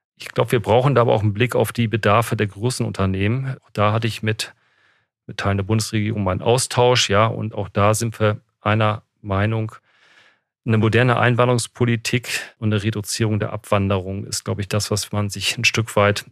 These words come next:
wünschen würde, wahrscheinlich unterstützt von beiden Seiten. Es herrscht halt ein internationaler Wettbewerb um die qualifizierten Fachkräfte. Ich hatte das Beispiel gebracht mit meiner Reise in die Slowakei.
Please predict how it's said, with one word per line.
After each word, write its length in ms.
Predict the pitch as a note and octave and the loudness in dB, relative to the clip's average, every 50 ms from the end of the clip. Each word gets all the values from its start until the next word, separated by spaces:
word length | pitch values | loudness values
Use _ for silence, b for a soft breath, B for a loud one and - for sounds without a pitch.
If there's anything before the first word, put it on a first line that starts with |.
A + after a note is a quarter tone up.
| _ _ _ | _ _ _
wünschen 380 | A#2 A#2 A2+ - - A2 F#2+ | -2 2 2 2 2 2 0
würde, 420 | F#2 G#2+ A#2 B2 B2+ B2+ B2+ A#2 A2+ _ _ _ _ _ _ | 2 2 4 4 4 4 2 2 -4 _ _ _ _ _ _
wahrscheinlich 560 | - A#2 A2+ - A#2 A2 A2+ G#2 - - - | -6 -6 -2 -2 0 0 0 0 -2 -6 -6
unterstützt 460 | - G#2+ - G#2 - - A2+ - - - | -4 -2 -2 -2 -2 -2 -4 -6 -4 -2
von 160 | - G2 F2+ | -2 0 2
beiden 260 | F#2 F#2+ G#2+ A2+ B2+ | 4 4 4 4 2
Seiten. 460 | A2+ A2+ A2 G#2+ A2+ A2+ B2 A#2+ A2 b b b b b b b b b b b b b b _ - | 2 2 4 4 4 2 0 -4 -6 b b b b b b b b b b b b b b _ -12
Es 160 | G#2+ - - | -10 -4 0
herrscht 260 | - A#2 C3+ - - - | 2 2 2 2 2 2
halt 160 | B2 B2 A2 | 0 0 0
ein 60 | A2+ | -2
internationaler 480 | G#2+ G#2+ - A#2+ A#2 - A#2 G#2+ G2 F#2+ | -4 -2 0 0 2 2 2 2 2 2
Wettbewerb 580 | A#2 A#2 - B2+ A2 G#2 A#2 A2+ A#2 A2+ - | 0 0 0 -2 0 2 4 4 4 2 0
um 240 | - - A#2 A#2+ C3 | -6 -4 -4 -4 -2
die 80 | A2+ A#2+ | -2 -6
qualifizierten 800 | A#2+ - - A#2 A2+ A2 - A#2+ A2 - - A#2+ A#2 - G#2 | -6 -2 -2 -2 -2 -2 -4 -4 -4 -2 -2 -2 -2 -2 -2
Fachkräfte. 500 | - - A#2 A#2 - - B2 A2+ - - | 0 0 0 2 2 0 0 0 0 -2
Ich 120 | G#2+ - - | -2 -2 -4
hatte 160 | A2+ - A2+ | -4 -2 -2
das 100 | G#2+ - | 0 2
Beispiel 320 | - A2 G#2 - - A2 | 2 2 2 2 -2 -2
gebracht 440 | G2 G2+ - G2 G2+ A#2 - - - | -4 -2 0 0 0 0 -2 -2 -4
mit 140 | A#2 A2+ G#2+ | -4 -2 0
meiner 240 | G#2+ G#2 G#2 G2 F#2 | 2 2 2 4 4
Reise 240 | G2 G#2+ A2+ G#2 | 4 4 4 2
in 60 | A2+ G#2 | 0 0
die 80 | G2+ | -2
Slowakei. 600 | - - A2 G2 G2 F2+ - - G#2 A2+ C3+ C3 | 0 0 2 2 2 0 0 2 2 2 2 2